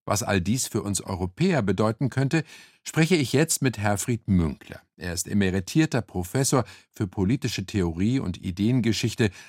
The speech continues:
an der Humboldt-Universität in Berlin und viel beachteter Buchautor. Willkommen bei Streitkräfte und Strategien.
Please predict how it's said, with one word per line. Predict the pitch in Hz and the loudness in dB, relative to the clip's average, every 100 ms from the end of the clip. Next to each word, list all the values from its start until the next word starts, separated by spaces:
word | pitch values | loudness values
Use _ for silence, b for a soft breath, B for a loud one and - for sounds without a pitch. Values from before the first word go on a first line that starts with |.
| B | B
an | - | -6
der | 87 78 | -4 0
Humboldt-Universität | 135 123 110 98 101 95 92 92 85 104 92 | 0 2 2 0 0 0 0 -4 -4 -4 -2
in | 104 | -2
Berlin | 98 110 123 160 | 2 2 4 4
und | 147 143 120 b b | 2 0 -2 b b
viel | - - 147 | -8 0 0
beachteter | 139 139 92 - 87 90 104 - | 0 -2 -4 -6 -8 -6 -6 -6
Buchautor. | 90 78 - - - - - 85 _ _ _ | -8 -8 -10 -14 -12 -12 -12 -12 _ _ _
Willkommen | 117 117 180 185 | 2 4 4 4
bei | 85 76 | 2 0
Streitkräfte | - 78 82 87 78 - | -2 -4 -4 -6 -6 -8
und | - | -8
Strategien. | - 85 82 82 90 85 | -6 -4 -6 -6 -6 -8